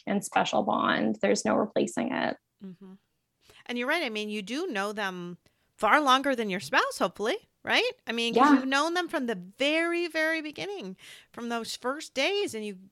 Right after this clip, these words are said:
Speaker 2: g-, ha-, share so much together. It's just a devastating loss to lose them. Especially, I think, when you, you talked about this young adult stage where oftentimes you don't have a spouse yet.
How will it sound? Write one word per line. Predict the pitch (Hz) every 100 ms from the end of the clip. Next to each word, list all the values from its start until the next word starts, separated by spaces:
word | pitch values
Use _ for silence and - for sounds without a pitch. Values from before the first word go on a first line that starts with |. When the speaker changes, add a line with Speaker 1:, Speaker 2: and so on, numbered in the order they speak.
| _
Speaker 2:
g-, | 247
ha-, | 214 - -
share | - - 226
so | - - - 285 294 320 330
much | 302 302 - -
together. | - 190 175 185 185 185 _ - - - - _ _ _ _ _
It's | 403 156 -
just | - 247 - -
a | - - - _ _ _ _ - -
devastating | 185 254 370 - - 160 156 156
loss | 156 151 170 -
to | 170
lose | 170 165 170
them. | 175 - 202 180 - _ - _ _ _ _ _
Especially, | 247 - 494 523 554 523 403
I |
think, | - 339 302
when | 269 254
you, | 247 262 269
you | 240 262
talked | 349 320 -
about | 226 196
this | 214 196
young | 214 214
adult | 185 240 320 -
stage | - 214 202 190 - - - -
where | - 240
oftentimes | 254 262 269 277 254 254 - - -
you | - 226 302
don't | 247 277 359 523
have | 392 277 190
a | 160
spouse | - 160 147 - -
yet. | 76